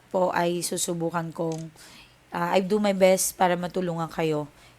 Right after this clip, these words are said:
Love problem, career, sa lahat, and protections. I do my best pe-, po para matulungan kayong lahat. Ingat po kayo and maraming maraming salamat. So, ingat-ingat po kapag yung mga na-spelling person ninyo,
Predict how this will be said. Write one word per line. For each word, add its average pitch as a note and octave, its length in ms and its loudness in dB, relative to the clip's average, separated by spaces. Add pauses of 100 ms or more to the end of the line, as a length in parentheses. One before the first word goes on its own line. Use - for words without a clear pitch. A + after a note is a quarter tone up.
(100)
Love G3 320 6
problem, F3+ 640 2
career, F3+ 480 0
sa F3 240 -4
lahat, E3+ 400 -2
and F3 160 -6
protections. E3 800 -8 (400)
I F3+ 80 -6
do F#3 160 4
my F3 160 2
best E3+ 240 4
pe-, F3 160 2 (320)
po - 240 10 (160)
para F3+ 240 10
matulungan F3 520 2
kayong E3 280 -2
lahat. D#3 240 0 (480)
Ingat A3 240 2
po A#3+ 80 6
kayo A3+ 240 8
and G#3 160 6
maraming F#3+ 360 4
maraming F3+ 360 4
salamat. F3 640 4
So, F3+ 320 6 (240)
ingat-ingat G#3+ 560 2
po A3 160 10
kapag G3+ 320 4
yung F#3+ 160 0
mga F#3 160 2
na-spelling F#3 480 2
person F#3 360 4
ninyo, A3 280 4